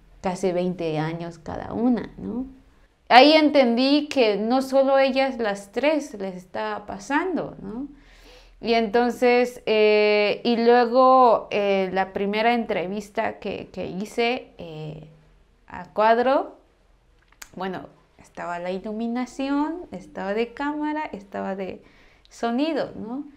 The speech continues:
Y entonces, eh, cambia también, eh,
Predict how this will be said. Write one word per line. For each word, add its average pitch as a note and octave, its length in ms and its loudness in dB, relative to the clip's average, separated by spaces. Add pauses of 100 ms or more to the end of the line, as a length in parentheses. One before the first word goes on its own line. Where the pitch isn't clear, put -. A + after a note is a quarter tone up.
(640)
Y B3+ 140 4
entonces, C4+ 960 4
eh, G#3 720 2
cambia C#4 640 0
también, F3+ 760 -8
eh, E3+ 600 -8